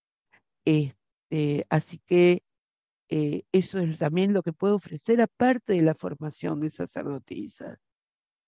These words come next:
Ser sacerdotisas es un llamado. Yo siempre digo, las que somos sacerdotisas en esta vida, es que lo fuimos en una vida anterior.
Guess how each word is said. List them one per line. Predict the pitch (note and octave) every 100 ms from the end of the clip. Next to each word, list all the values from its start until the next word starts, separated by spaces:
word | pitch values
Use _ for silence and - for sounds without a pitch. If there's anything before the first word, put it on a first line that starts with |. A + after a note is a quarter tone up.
| _ _ _ _ _ _
Ser | C4 G#3+
sacerdotisas | B3 F#3 G#3+ G3+ G3+ A#3 G3+ A3 G#3
es | G3
un | G3+ G#3
llamado. | F3+ C#3+ C3+ C3+ D3
Yo | E3 A3 G#3+
siempre | - C4+ B3+ A#3 A3+
digo, | F#3+ G3+ G#3 G#3 G#3 B3 - - _ _ _ _ _ _ _ _ _
las | G3 G3+
que | - G#3+
somos | - A#3 A3+ -
sacerdotisas | F#3+ - E3 E3 - G3 - G3 - _
en | F3+ E3+
esta | G3 - F3+
vida, | D#3 E3+ E3+ F3 F3+ - _ _ _ _ _ _ _ _ _ _ -
es | G3+
que | - G#3
lo | D#3+
fuimos | - F3+ G3 G3 F#3+ - _ _
en | E3+ D3
una | F3 F#3 E3+
vida | F3 F3 F3
anterior. | E3 D#3 D3 C#3+ C3+ C#3+ D3+